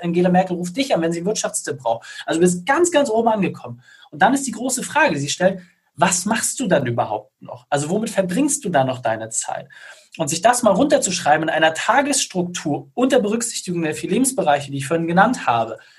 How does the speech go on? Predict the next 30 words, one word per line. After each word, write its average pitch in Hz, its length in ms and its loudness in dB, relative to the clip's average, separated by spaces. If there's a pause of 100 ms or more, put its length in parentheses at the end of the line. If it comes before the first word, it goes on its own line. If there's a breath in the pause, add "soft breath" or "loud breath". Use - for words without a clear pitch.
(420 soft breath)
das 185 200 2
ist 180 160 -2
wirklich 185 340 0
ein 180 360 -6
absoluter 202 420 2
Gamechanger 175 540 0
für 151 100 -8
die 131 80 -6
meisten. 131 400 -2
Ja, 151 100 2
wenn 170 100 -2
ich - 100 -6
Vorträge 208 480 2
halte, 196 420 2
halte, 180 300 0
gibt's 175 180 -8
bei 180 100 0
mir 175 100 6
immer 175 100 6
nur 156 100 0
zwei 143 200 2
Zeiten, 196 280 0
die 247 60 -2
man 214 120 2
buchen 220 220 -4
kann, - 160 -2
entweder 143 300 -2
fünfzehn 214 400 -4
oder 175 140 2
fünfundvierzig. 196 720 -4